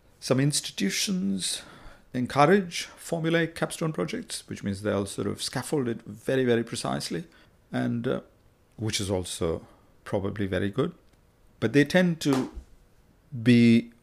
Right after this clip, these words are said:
uh, projects where the focus is on students demonstrating an integration capability, which is that you've learned something for X number of years, and in your final project, show us that you've learned all those bits.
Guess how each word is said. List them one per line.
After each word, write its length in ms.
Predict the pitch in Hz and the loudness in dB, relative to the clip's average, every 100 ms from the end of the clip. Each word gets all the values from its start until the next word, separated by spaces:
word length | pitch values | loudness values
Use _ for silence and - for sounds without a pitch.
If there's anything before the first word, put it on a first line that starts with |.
| - | -12
uh, 260 | - 95 - - _ _ | -10 -10 -12 -16 _ _
projects 540 | - 123 107 107 98 - | 4 6 8 4 2 2
where 440 | 104 98 95 - - _ _ _ _ _ _ - | 6 6 6 2 -6 _ _ _ _ _ _ -8
the 180 | 110 | -4
focus 380 | 104 127 - 107 | 6 6 6 0
is 140 | 120 117 | 0 2
on 320 | 107 101 - | 2 2 0
students 720 | - - 107 104 104 98 - - _ _ _ 107 | -6 -2 -2 0 -2 -4 -8 -14 _ _ _ 2
demonstrating 920 | 107 101 107 - 113 101 - 123 - - | 4 4 0 0 0 0 0 -4 -4 -6
an 100 | 110 | -4
integration 1000 | 113 113 113 101 104 104 107 104 113 101 | -2 -4 -4 -6 -4 0 0 -2 -6 -6
capability, 640 | 95 107 - - 98 - | -6 -8 -8 -8 -8 -8
which 180 | - - | -12 -12
is 100 | - | -14
that 180 | - - | -16 -16
you've 160 | 113 113 | -14 0
learned 360 | 113 139 139 | 4 4 2
something 360 | - 107 101 110 | -2 -6 -8 -10
for 120 | 107 | -6
X 220 | 107 - | -6 -4
number 260 | 110 98 95 | -6 -6 -6
of 120 | 90 | -6
years, 300 | 104 101 - | -4 -4 -4
and 120 | - | -8
in 80 | 107 | -4
your 80 | 156 | -2
final 260 | 147 113 | -2 -2
project, 400 | 104 101 92 90 | -2 -2 -2 -6
show 220 | - 117 110 | -4 0 2
us 160 | 98 | 0
that 180 | - 95 | -4 -6
you've 200 | 98 98 | -6 0
learned 280 | 110 113 107 | 2 2 0
all 140 | 104 | -4
those 180 | 101 - | -6 -8
bits. 380 | - - - | -6 -8 -8